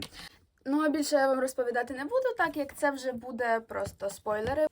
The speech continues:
Ви самі маєте прочитати це і відчути всі емоції від цих книг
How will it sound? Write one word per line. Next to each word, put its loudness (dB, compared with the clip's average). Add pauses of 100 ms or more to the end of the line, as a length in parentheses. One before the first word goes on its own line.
(100)
Ви -4
самі 2
маєте 4
прочитати 0
це 4
і -2
відчути 0
всі -2
емоції -4
від -8
цих -4
книг 0